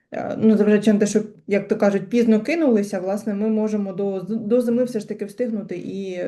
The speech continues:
з найменшими втратами пройти цей сезон, от, опалювальний?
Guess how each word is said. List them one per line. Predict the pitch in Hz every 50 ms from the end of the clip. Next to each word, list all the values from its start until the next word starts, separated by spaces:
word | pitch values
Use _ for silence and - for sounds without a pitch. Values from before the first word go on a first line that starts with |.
| 190 180 175
з | 175 175
найменшими | 185 196 196 196 202 208 202 202 - 202 185
втратами | 180 175 - 190 185 180 - 180 170 170
пройти | 165 - 185 180 175 175 170
цей | 170 - 165 165
сезон, | - - 165 160 151 - - - -
от, | - - - - - -
опалювальний? | 160 156 160 156 156 156 156 156 156 160 165 165